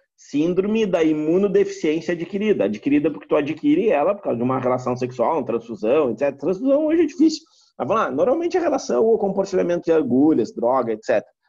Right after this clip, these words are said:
Bom, aí o que acontece? Por que que é uma síndrome? Síndrome é um conjunto. É um conjunto de problemáticas associadas. E aí são essas doenças, vamos dizer assim, paralelas, relacionadas, que tu desenvolve por causa, né,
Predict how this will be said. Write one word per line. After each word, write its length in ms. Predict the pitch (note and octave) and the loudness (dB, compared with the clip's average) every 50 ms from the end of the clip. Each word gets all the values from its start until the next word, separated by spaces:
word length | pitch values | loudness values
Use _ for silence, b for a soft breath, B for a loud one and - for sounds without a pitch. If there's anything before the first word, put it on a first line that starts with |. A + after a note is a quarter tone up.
| b b b b b b b _ - | b b b b b b b _ -4
Bom, 340 | C3+ C#3+ B2+ - - - - _ _ _ _ _ _ - | -2 -2 -2 -4 -6 -12 -20 _ _ _ _ _ _ -4
aí 120 | D3 E3+ | -2 -2
o 40 | F3+ | -2
que 60 | F#3 | -2
acontece? 420 | F#3+ F#3 F3+ D#3+ D#3 B2+ A#2+ - - | -2 -2 -4 -4 -4 -6 -6 -8 -12
Por 80 | - | -16
que 60 | D3+ | -10
que 100 | D3+ - | -6 -4
é 20 | F#3 | -2
uma 160 | F3+ F3 D#3 | -2 -2 -4
síndrome? 500 | - - - - E3+ D#3+ D3+ B2 A#2 A#2 | -6 -8 -8 -6 -2 -2 -2 -2 -2 -4
Síndrome 360 | G#2 - - D#3 F3 F#3+ G#3+ | -4 -2 -2 0 0 2 2
é 40 | A#3 | 2
um 120 | B3 B3+ | 0 2
conjunto. 680 | - B3 C4 C#4 C#4+ C4+ G3+ G3 A3 A#3+ C4 - - - _ _ _ _ _ _ _ _ _ | 2 2 2 2 2 2 2 2 2 0 0 -2 -6 -12 _ _ _ _ _ _ _ _ _
É 80 | - A2 | -6 -4
um 100 | B2+ C3 | -4 -2
conjunto 560 | C3 D3+ D#3 D3+ C#3 B2 D3 F3+ G3+ F#3+ C4 | 0 0 2 2 2 2 2 0 0 0 -2
de 80 | F#3+ F3+ | -2 -2
problemáticas 840 | - - D3+ C#3 B2+ C3+ C3 A#2+ A#2+ A#2 B2+ C3 B2+ - D3+ C#3+ D3+ | 0 0 0 0 2 2 2 2 0 -2 -2 -4 -2 -2 0 0 0
associadas. 640 | D3+ D3+ - D#3+ - - - - - - - - - - b b b b b b - | -2 -2 -4 -8 -4 -4 -2 -2 -2 -2 -4 -6 -10 -16 b b b b b b -2
E 100 | A#2+ B2+ | 0 0
aí 160 | B2 A#2+ A#2 | 2 0 0
são 240 | - - C#3+ D3 D3 | -2 -2 -2 0 0
essas 380 | D3+ E3+ E3 - G#3+ G3 F#3 | -2 -2 -2 -4 -4 -6 -4
doenças, 680 | F3 F#3+ G3 F#3 F3+ F3+ F3+ F3+ D#3+ - - C3+ A2 | -4 0 2 2 4 4 2 2 0 -4 -8 -10 -6
vamos 200 | A2 C3 C3+ C#3 | -4 -4 -2 0
dizer 60 | C3+ C#3+ | 0 0
assim, 340 | - C#3+ D3 C#3 B2 B B B B B _ _ | 0 0 -2 -2 -2 B B B B B _ _
paralelas, 960 | C3+ C3 C3 C3+ C#3 C#3+ C#3+ C#3 C3 C3 C#3+ D#3 D#3 D3+ C#3 A#2+ G#2+ G#2+ - | -2 -2 0 0 0 -2 -2 -2 0 0 2 2 2 0 -2 -4 -8 -10 -10
relacionadas, 1300 | - B2+ B2 B2+ B2+ B2+ C3 B2+ - - D3 D3 D3 C#3 C#3 C3 C3+ C#3+ D#3 D3+ C#3 A#2 A2+ A2 - | -8 -6 -4 -2 -2 -2 -2 -4 -4 -2 0 0 0 0 0 0 0 0 0 -2 -2 -4 -6 -10 -10
que 120 | - - | -10 -12
tu 160 | B2 B2+ C3+ B2+ | -10 -8 -8 -8
desenvolve 800 | A#2 A2 B2 D3 D#3 D3 B2+ C3 C3+ C#3+ D#3+ E3 C3 C3 C3 | -6 -2 0 0 2 2 0 2 2 4 2 2 2 0 -4
por 640 | C3 C3 B2+ C3+ C#3+ E3+ F#3 F#3+ G3 G3+ - C#4+ - - | -6 -4 -2 0 2 2 2 2 2 0 -2 -6 -8 -6
causa, 500 | - C#3 C3 C#3 C#3+ C3+ B2+ - A2 G2 | -4 -2 0 0 0 0 -2 -2 -6 -8
né, 340 | F#2+ G2+ A2 C#3 E3 E3 | -8 -8 -8 -8 -8 -8